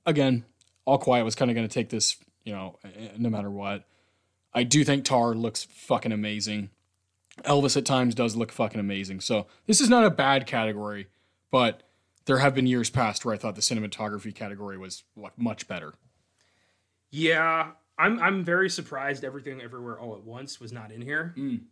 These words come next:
Speaker 2: uh, considering that, well, the way that movie was filmed is pretty unique. Um, yeah, Bardo. <laughs> I, uh,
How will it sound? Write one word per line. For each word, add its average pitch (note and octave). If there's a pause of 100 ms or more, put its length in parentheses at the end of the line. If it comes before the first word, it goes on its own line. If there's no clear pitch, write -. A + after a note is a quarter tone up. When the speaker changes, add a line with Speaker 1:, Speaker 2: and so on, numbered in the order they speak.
(120)
Speaker 2:
uh, A#2 (120)
considering A#2+
that, A2
well, A#2
the A2
way A2
that A2
movie A2
was G2+
filmed G#2+
is G2 (560)
pretty G3+
unique. A2 (580)
Um, C3 (420)
yeah, A3 (120)
Bardo. E3+ (340)
<laughs> -
I, D#3
uh, D3